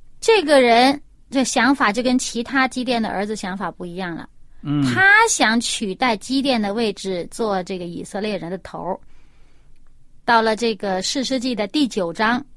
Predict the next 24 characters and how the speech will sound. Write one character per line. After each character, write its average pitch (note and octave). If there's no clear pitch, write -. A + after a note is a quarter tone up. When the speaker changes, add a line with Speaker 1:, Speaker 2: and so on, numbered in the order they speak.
Speaker 1:
我 F#3+
们 G3
就 G3+
看 G3+
到 F#3
了。 D#3+
这 B3
上 A#3+
面 A3
讲 F3+
呢， G3+
他 A3
先 A3+
干 G#3
嘛 E3
了？ E3+
Speaker 2:
耶 E3+
路 E3+
巴 D#3+
利 E3+
的 B2+
儿 B2
子 B2+
亚 F3+